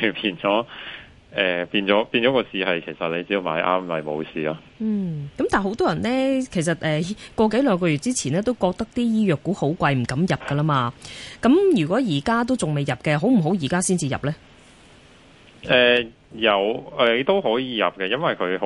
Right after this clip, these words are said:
Speaker 1: 能會好似以前茅台咁，即係越升越貴。咁你騰訊嗰陣時都係越升越貴㗎嘛。
Speaker 2: 嗯。
Speaker 1: 咁所以係咯。咁，呃，我，我自己覺得就，即係你，呃，long 嗰邊你集中個注碼呢啲度都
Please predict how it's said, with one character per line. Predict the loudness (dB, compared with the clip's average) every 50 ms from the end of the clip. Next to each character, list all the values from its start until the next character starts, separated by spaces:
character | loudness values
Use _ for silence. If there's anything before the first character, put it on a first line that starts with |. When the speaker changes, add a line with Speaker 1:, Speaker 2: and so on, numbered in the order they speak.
| 2 2
Speaker 1:
能 | 2 2 0
會 | -4 -4 -4 -2 -2
好 | -2 -4
似 | -4 -4
以 | -6 -6 -6 -6
前 | -8 -10 -12 -12 -10
茅 | -8 -8 -8
台 | -6 -4 -4
咁， | -2 -2 -2 -4 -4 -8 0 0
即 | 2
係 | 2
越 | 2 0 -2
升 | -2 -2 -2 -2
越 | -4 -8
貴。 | -2 0 0 2 2
咁 | 2 2 2
你 | 0
騰 | 0 -2 -6 -6
訊 | -6 -6 -4
嗰 | 0 0 0 0
陣 | -2
時 | -4 -2
都 | 0
係 | 0 0
越 | -2 -4 -4
升 | -6 -4 -4
越 | -6 -4
貴 | -2 0 0 0 -2
㗎 | -4 -6
嘛。 | -6 -6 -8 -10 -12 -14 -16 -16 -10 -8
Speaker 2:
嗯。 | -6 -6 -4 -6 -6 -4 -2
Speaker 1:
咁 | 0 0 0 0 -4 -4 -4 -4 -2 -2 0 0 0 0 -2 -2 -2 -2 0
所 | 2 2 4
以 | 4 4 2 2
係 | 2 0 0
咯。 | 0 0 -2 -2 -8 -20 _ _
咁， | -2 -2 -2 -2 -6 -8 -8 -8 -8 -8 -8 -8 -8 -2
呃， | -2 0 2 2 2 2 2 2 0 0 0
我， | 0 2 2 2 0 0
我 | 0 0 0 0
自 | 2 0
己 | 2 2 2 0
覺 | 0 -2 0
得 | 0 -2 -2
就， | 0 -2 -2 -2 -2 -2 -4 -4
即 | -2 0
係 | 0 0
你， | 2 0 -2 -2 -2 -2 -4 -2 -2
呃， | -2 0 0 0 0 0 2
long | 2 2 2 2 0 -2
嗰 | -2 -4
邊 | -4 -6
你 | -4 -4 -6 -6
集 | -4 -2 -2 -2 -2 -2
中 | -4 -4
個 | -4
注 | -4 -4
碼 | -2 0 0 0
呢 | 0 0 0 0
啲 | 0 0 0
度 | 0 -2 -4 -2
都 | -2 -2